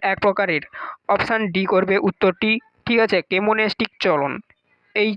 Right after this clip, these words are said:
চলনের উদাহরণ। এরপরে দেখো, নেক্সট প্রশ্ন তোমাদের জন্য বলা রয়েছে, এখানে একে দুইয়ের প্রশ্ন, নাইট্রোজেনবিহীন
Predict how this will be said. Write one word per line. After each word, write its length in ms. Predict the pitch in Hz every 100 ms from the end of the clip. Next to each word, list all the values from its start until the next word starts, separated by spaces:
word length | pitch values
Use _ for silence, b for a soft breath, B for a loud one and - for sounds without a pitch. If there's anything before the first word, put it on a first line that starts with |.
| 220
চলনের 320 | 202 196 202 185
উদাহরণ। 300 | 165 151 131 - -
এরপরে 220 | 226 226 226
দেখো, 140 | 220 202
নেক্সট 200 | 190 190 -
প্রশ্ন 220 | 214 - 208
তোমাদের 280 | 190 185 190 190
জন্য 140 | 202 202 185
বলা 160 | 185
রয়েছে, 360 | 196 196 190 165 147 B B - 196
এখানে 240 | 220 214 208 - _ 196
একে 160 | 220 196
দুইয়ের 180 | 202 185 -
প্রশ্ন, 260 | 185 - 165 151 B B -
নাইট্রোজেনবিহীন 680 | 190 190 208 220 214 208 220